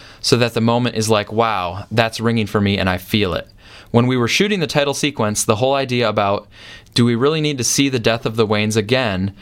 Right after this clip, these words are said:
is a big thing to sh-, take a shot at again. But you realize you need it because it actually pays off, and I really wanted to do it all the way,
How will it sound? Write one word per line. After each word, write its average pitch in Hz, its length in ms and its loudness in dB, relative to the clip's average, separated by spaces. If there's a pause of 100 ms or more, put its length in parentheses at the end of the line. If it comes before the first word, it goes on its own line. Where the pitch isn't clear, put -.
(300)
is 117 160 2
a 117 40 2
big 156 240 -2
thing 110 380 -2
to 110 140 0
sh-, - 220 -4
take 120 180 -2
a 110 60 -4
shot 135 280 -2
at 90 140 -4
again. 87 380 -4 (440)
But 113 140 2
you 117 180 0
realize 135 460 -2
you 107 100 2
need 135 260 2
it 101 220 -4
because 113 300 0
it 107 100 -2
actually 107 400 -2
pays 101 320 0
off, 90 400 -4 (300)
and 110 100 2
I 104 60 0
really 123 280 0
wanted 107 300 -2
to 107 80 -2
do 101 200 2
it 98 140 -2
all 92 200 0
the 90 80 0
way, 85 380 -2